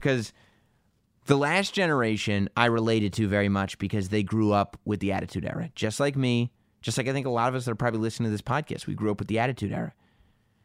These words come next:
We are now seeing a generation of wrestlers that they grew up with the ruthless aggression. The generation that we're seeing now watched Brock Lesnar when they were a baby, watched John Cena when they were a baby,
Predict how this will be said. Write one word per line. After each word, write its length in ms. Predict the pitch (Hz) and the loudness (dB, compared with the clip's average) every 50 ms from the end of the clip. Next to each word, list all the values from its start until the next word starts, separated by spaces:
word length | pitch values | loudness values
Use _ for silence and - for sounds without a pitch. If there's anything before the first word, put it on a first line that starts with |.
| _ _ _ _ | _ _ _ _
We 160 | - 127 151 | 0 2 2
are 80 | 160 151 | 4 2
now 280 | 127 123 123 131 147 160 | 2 0 -2 -2 -2 -4
seeing 360 | - - - 147 147 139 123 | -4 -4 -4 -2 0 0 -2
a 40 | 104 | -2
generation 560 | 95 113 117 123 120 120 117 117 - - 113 | -2 -2 -2 0 0 -2 -2 -2 -2 -2 -2
of 120 | 104 90 | -2 0
wrestlers 600 | 107 117 151 165 - 110 - - - 101 - - _ _ _ _ _ _ _ _ _ _ _ _ _ _ _ _ _ _ _ _ _ | 2 0 0 0 -4 -8 -8 -8 -8 -12 -12 -16 _ _ _ _ _ _ _ _ _ _ _ _ _ _ _ _ _ _ _ _ _
that 100 | - 113 | -4 -2
they 160 | 110 127 147 147 | 2 2 2 2
grew 340 | 131 117 120 123 120 110 | 2 0 0 2 2 4
up 200 | 107 123 131 - | 2 2 2 0
with 120 | 98 98 - | -4 -6 -6
the 80 | - | -4
ruthless 380 | - - 95 - - - - - | -6 -4 -6 -6 -6 -10 -8 -8
aggression. 480 | - - - - 196 - - - 156 - _ _ _ _ _ _ _ _ _ _ _ _ _ _ _ _ _ _ _ _ _ _ _ _ _ _ _ _ _ | -6 -6 -6 -6 -6 -6 -8 -10 -10 -10 _ _ _ _ _ _ _ _ _ _ _ _ _ _ _ _ _ _ _ _ _ _ _ _ _ _ _ _ _
The 80 | - 120 | 0 0
generation 520 | 110 135 147 160 170 170 170 170 - 175 | 2 4 2 4 4 4 2 2 2 -2
that 80 | 139 117 | -2 0
we're 160 | 120 127 135 | 0 0 0
seeing 320 | 131 - 143 135 127 120 | 0 -2 -2 0 0 0
now 440 | 110 107 110 113 123 139 160 165 - _ _ _ _ _ _ _ _ _ _ _ _ | 0 0 0 0 -2 -2 -2 -4 -8 _ _ _ _ _ _ _ _ _ _ _ _
watched 320 | - 113 117 123 117 - _ | -4 0 0 0 0 -2 _
Brock 280 | - 123 120 120 - | 0 2 2 2 2
Lesnar 280 | 113 117 120 110 120 110 | 0 -2 0 0 -2 -2
when 120 | 104 101 | 0 0
they 80 | 104 101 | 0 0
were 120 | 98 95 | 0 -2
a 40 | 82 | -2
baby, 460 | 80 - 98 101 95 - - 139 _ _ _ _ _ _ _ _ _ | -4 -4 -4 -4 -4 -6 -8 -10 _ _ _ _ _ _ _ _ _
watched 260 | - 113 117 - - | 0 0 0 0 -2
John 240 | - 123 113 113 107 | 0 0 0 0 -2
Cena 420 | - - 110 110 107 101 80 - _ _ | -4 -4 -4 -2 -2 -4 -6 -8 _ _
when 160 | - 98 101 | -4 -2 0
they 80 | 101 101 | 0 0
were 140 | 98 98 95 | 0 0 0
a 60 | 92 | 0
baby, 460 | 90 92 98 101 104 104 78 - - | -2 -2 -2 -2 -2 -2 -4 -6 -8